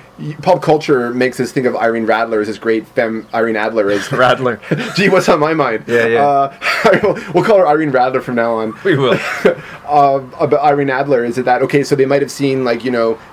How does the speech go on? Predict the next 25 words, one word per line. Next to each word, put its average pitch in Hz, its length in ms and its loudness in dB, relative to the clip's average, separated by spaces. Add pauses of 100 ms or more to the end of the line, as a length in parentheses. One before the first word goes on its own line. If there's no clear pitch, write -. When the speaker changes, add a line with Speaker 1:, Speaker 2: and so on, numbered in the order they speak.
Speaker 1:
the 123 100 2
Sherlock 135 340 2
show, 123 260 0
or 120 120 2
they 113 60 -4
might 123 100 0
have 123 100 -4
seen 120 220 -4
Rachel 120 240 -4
McAdams' 117 560 -2
portrayal 120 420 0
of 113 80 -4
the 110 100 -6
film 113 360 -2
as 110 100 -2
a 113 60 -8
femme 117 200 -2
fatale 110 560 -4 (240)
ki-, 135 120 0
kind 120 200 -2
of 113 80 -4
thing, 110 300 -2 (300)
but 143 280 0 (840)
really, 160 420 2 (420)
in 139 340 0